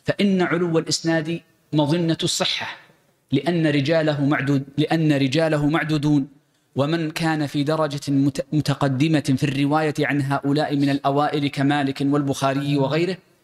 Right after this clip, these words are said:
فإنه يكون الحكم والغالب على علو الإسناد أنه أصح. ولذا ذكر بعض الأصوليين ومنهم الطوفي وغيره أنه عند فرض تعارض الأحاديث،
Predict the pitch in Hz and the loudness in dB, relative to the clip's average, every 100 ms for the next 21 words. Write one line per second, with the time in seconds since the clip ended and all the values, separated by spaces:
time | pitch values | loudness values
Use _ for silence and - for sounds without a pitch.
0 | _ _ - 196 180 156 143 135 135 135 | _ _ -4 0 2 2 2 4 4 4
1 | 135 160 160 156 165 - _ _ _ _ | 0 0 0 0 -4 -10 _ _ _ _
2 | _ _ 143 139 170 - 151 151 151 - | _ _ -2 0 -2 0 2 2 0 -2
3 | 143 139 156 156 151 139 123 143 147 131 | 0 2 0 2 0 0 0 -2 -2 -2
4 | 156 143 143 - 147 151 147 165 - - | -2 0 -2 -2 0 0 0 -4 -6 -4
5 | 165 151 151 - - - - - _ _ | -2 0 -2 -2 -2 -4 -6 -14 _ _
6 | _ _ _ - 139 170 160 156 160 - | _ _ _ -6 -2 -2 -2 -2 -2 -2
7 | 156 160 165 151 143 151 135 127 131 135 | -2 -2 -4 -6 -4 -2 -2 -2 -4 -8
8 | - _ _ _ 131 160 156 135 135 143 | -18 _ _ _ -2 0 0 0 -2 -4
9 | - _ _ - - 170 156 135 135 135 | -14 _ _ -4 0 0 2 2 2 2
10 | 160 151 147 175 - _ _ _ - 170 | 0 0 -2 -4 -6 _ _ _ -2 0
11 | 165 160 160 160 - - 160 196 190 160 | 2 2 2 0 -6 -8 -4 0 2 2
12 | 143 139 - 185 190 160 147 135 147 135 | 2 0 0 0 0 0 0 0 -2 0
13 | 170 170 165 160 160 127 - 139 120 - | 0 0 0 -2 -2 -4 -2 -2 -2 -4
14 | - | -8